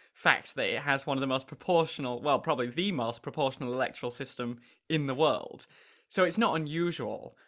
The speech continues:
for parties all over the spectrum to have to support legislation on a case-by-case basis. But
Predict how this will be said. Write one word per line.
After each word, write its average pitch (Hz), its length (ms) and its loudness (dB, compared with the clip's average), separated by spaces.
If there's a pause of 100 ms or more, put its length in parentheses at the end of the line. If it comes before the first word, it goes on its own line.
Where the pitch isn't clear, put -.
(180)
for 123 640 2
parties 135 580 0
all 165 320 6
over 131 220 0
the 127 100 -8
spectrum - 600 -6
to 131 100 -12
have 127 220 -2
to 131 80 -6
support 139 380 -2
legislation 123 640 -2
on 117 80 -2
a 120 60 -2
case-by-case 120 720 -2
basis. 117 560 -6
But - 300 -2